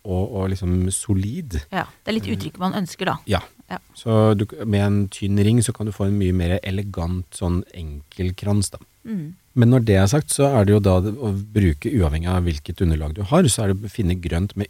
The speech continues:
Speaker 1: ulik struktur, form og farge. Og da få for eksempel, eh, hvis du bruker furu, kan du bruke einer, kan bruke tuja, hvis hun har enten selv eller en nabo som har tuja, bruke
Speaker 2: Mm.
Speaker 1: litt tuja som er litt lysere grønn.
Speaker 2: Mm.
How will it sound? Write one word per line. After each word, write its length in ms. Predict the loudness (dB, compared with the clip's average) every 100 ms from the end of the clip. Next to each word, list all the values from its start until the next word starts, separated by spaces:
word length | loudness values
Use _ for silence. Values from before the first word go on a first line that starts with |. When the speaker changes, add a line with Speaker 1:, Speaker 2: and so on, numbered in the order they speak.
| -6
Speaker 1:
ulik 420 | -6 -6 -6 -8
struktur, 720 | -6 -6 -6 -10 -8 -6 -6
form 360 | -8 -4 -2 -2
og 60 | -2
farge. 420 | -2 -2 -6 -10 _ _ -20 -20 _ -8
Og 80 |
da 220 | 0 2 2
få 720 | -2 -8 -2 0 2 2 0
for 100 | -2
eksempel, 880 | -4 -4 -4 -4 -6 -6 -4 -4 -4
eh, 320 | -4 -2 -4 -8
hvis 200 | -14 -12
du 100 | -10
bruker 260 | -10 -10
furu, 640 | -6 0 2 2 0 -2 -2
kan 180 | -4
du 60 | -6
bruke 240 | -8 -12 -12 -8
einer, 640 | -4 -4 -4 -4 -2 -2 -4 _ _ _ -8
kan 100 | -4
bruke 240 | -4 -8
tuja, 640 | -14 -8 -8 -6 -2 -2 -4 -8
hvis 240 | -6 -4
hun 240 | -2 -2 -2
har 260 | -2 -2
enten 640 | 0 -2 -4 -6 -8 -6 -8
selv 260 | -4 -2
eller 180 | 2 2
en 100 | 2
nabo 240 | 0 -2 -8
som 140 | -10
har 60 | -8
tuja, 320 | -4 -2 0
bruke 320 | -2 -2 -4 -2
Speaker 2:
Mm. 60 | -4
Speaker 1:
litt 140 | -6
tuja 280 | -8 -8 -8
som 140 | -6
er 40 | -8
litt 120 | -6
lysere 440 | -6 -6 -8 -8 -6
grønn. 280 | -2 0 -2 _ -10
Speaker 2:
Mm. 240 | -8 -8